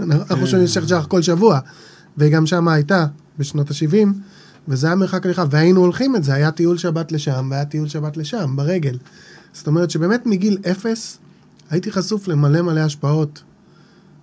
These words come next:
Speaker 1: שירושלים יד-, ידעה ועדיין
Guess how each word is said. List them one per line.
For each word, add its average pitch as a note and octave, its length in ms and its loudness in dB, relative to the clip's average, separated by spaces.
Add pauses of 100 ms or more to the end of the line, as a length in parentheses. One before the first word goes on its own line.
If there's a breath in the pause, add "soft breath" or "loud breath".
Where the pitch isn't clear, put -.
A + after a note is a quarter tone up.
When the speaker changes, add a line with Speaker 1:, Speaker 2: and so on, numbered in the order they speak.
(680)
Speaker 1:
שירושלים C#3+ 760 0
יד-, C#3+ 180 4 (100)
ידעה E3 540 4 (220)
ועדיין D3 380 2